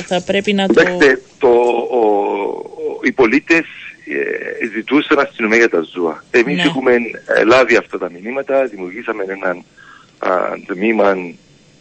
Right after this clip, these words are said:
Speaker 2: σε όλες τις επαρχίες, αστυνομικούς που διερευνούν συστηματικά αυτά τα δικήματα. Βλέπουμε τις τάσεις που υπάρχουν,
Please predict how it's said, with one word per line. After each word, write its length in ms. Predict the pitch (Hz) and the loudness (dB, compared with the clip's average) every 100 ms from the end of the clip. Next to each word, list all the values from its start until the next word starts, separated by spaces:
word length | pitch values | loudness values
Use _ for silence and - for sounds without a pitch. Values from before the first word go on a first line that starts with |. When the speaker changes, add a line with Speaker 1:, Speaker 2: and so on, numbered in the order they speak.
| _ _ - | _ _ -6
Speaker 2:
σε 100 | - | 2
όλες 200 | 113 98 - | 4 2 -6
τις 320 | 95 82 - | -12 -12 -8
επαρχίες, 540 | - - - 127 147 - - - - - | -6 -6 -2 2 2 -2 -16 -20 -20 -4
αστυνομικούς 520 | 110 - 113 101 120 - | -2 -2 -6 -4 -6 -2
που 120 | 120 110 98 73 - - - - | 2 4 4 2 -4 -10 -16 -2
διερευνούν 540 | 107 104 92 110 110 107 | 4 4 4 0 -2 -4
συστηματικά 680 | - 104 - 104 95 95 107 | -10 -10 -8 -4 -2 0 0
αυτά 140 | 101 - | 0 -2
τα 100 | - | -6
δικήματα. 640 | - - 147 147 147 143 - | -6 -4 -2 0 0 0 -4
Βλέπουμε 360 | 104 147 139 123 | 0 2 2 -2
τις 140 | - - | -4 -6
τάσεις 240 | 107 - - | -6 -6 -12
που 80 | |
υπάρχουν, 580 | - 123 143 - 143 139 | -2 0 0 -2 -8 -8